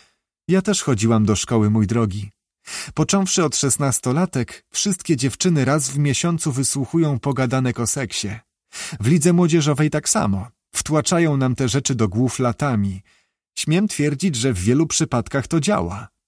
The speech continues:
choć nie można mieć pewności. Ludzie są strasznymi hipokrytami”. Następnie rozwinęła tę kwestię.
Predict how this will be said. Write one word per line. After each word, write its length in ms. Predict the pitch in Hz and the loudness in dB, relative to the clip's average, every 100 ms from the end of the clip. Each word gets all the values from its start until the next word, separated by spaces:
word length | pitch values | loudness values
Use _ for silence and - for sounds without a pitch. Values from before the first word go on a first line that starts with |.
| - | -8
choć 320 | 285 214 - | -6 -4 0
nie 160 | 175 185 | 4 6
można 320 | 170 120 120 | 4 4 4
mieć 200 | 107 - | 2 2
pewności. 680 | 104 90 95 - - 104 95 - _ _ - | 0 0 0 -2 -4 -4 -6 -10 _ _ 0
Ludzie 280 | 131 135 139 | 2 2 2
są 200 | 147 143 | 2 2
strasznymi 580 | - 147 - 175 165 | 2 2 2 2 2
hipokrytami”. 920 | 147 156 - 131 123 - 123 95 85 - _ _ _ _ _ _ | 2 0 0 0 0 0 0 -2 -4 -12 _ _ _ _ _ _
Następnie 560 | 135 151 - 185 - 170 | 0 2 2 0 0 0
rozwinęła 600 | 151 107 123 135 113 95 | 0 0 0 0 0 0
tę 120 | 104 | -4
kwestię. 540 | - 107 92 - 92 | -6 -4 -4 -6 -12